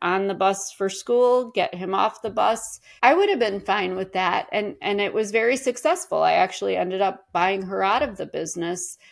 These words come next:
you know, because I had done so well with it. It would have been okay, but it's just not, it didn't align with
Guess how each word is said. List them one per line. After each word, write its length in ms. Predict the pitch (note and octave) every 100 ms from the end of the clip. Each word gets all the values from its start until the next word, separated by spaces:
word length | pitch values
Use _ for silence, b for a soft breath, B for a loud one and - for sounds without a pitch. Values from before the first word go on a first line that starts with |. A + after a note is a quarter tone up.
| B B
you 100 | G3
know, 180 | F#3 F3
because 360 | F3+ F3 F3 F3+
I 120 | F3
had 160 | F3 E3+
done 240 | F3 E3+
so 240 | - F3+
well 280 | F3 G3+ G#3+
with 240 | F#3 D#3 E3+
it. 200 | D#3+ - _ b b b -
It 160 | A3+ F#3+
would 160 | A#3
have 180 | C4+ C#4+
been 140 | F#3+ D#3
okay, 480 | E3+ - F#3 D#3
but 200 | E3 F3+
it's 220 | F#3 F3+ -
just 240 | G3 G3
not, 440 | F#3 F#3 F#3 F3+ -
it 160 | F#3+
didn't 260 | F#3+ G#3 G#3+
align 760 | F#3+ F3 F3+ F#3 F#3+ F#3 F#3 F3
with 400 | F3+ F3 -